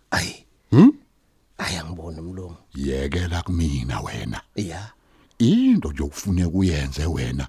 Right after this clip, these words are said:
Speaker 1: Mhm.
Speaker 2: ukufonela uSikuqa eGoli. Umtshele ukuthi akahlale elinde umsebenzi futhi olula nje.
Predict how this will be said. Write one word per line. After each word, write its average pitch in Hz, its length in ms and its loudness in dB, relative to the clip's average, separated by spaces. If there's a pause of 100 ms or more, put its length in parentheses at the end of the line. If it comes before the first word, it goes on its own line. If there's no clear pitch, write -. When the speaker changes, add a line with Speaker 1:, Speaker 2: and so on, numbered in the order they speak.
Speaker 1:
Mhm. 92 260 -8 (400)
Speaker 2:
ukufonela 85 800 -2
uSikuqa 104 720 0 (140)
eGoli. 82 520 -2 (680)
Umtshele 294 640 4
ukuthi 262 200 0 (120)
akahlale 214 640 0
elinde 208 340 2
umsebenzi 170 680 2
futhi 349 320 8
olula 127 580 2
nje. 80 240 -4